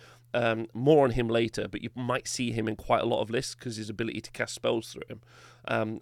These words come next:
on a two plus, at the end of the following combat phase, uh, the range of this unit's death stench is twelve inches, not nine inches.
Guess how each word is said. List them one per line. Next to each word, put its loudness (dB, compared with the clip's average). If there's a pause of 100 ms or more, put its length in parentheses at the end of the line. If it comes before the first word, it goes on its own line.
on 4
a 4
two 0
plus, 4
at 0
the 0
end 2
of -4
the -4
following -2
combat 0
phase, -4 (320)
uh, 0
the -2
range 2
of -6
this -6
unit's -4
death -2
stench -6
is -8
twelve 2
inches, -4
not -4
nine 0
inches. -8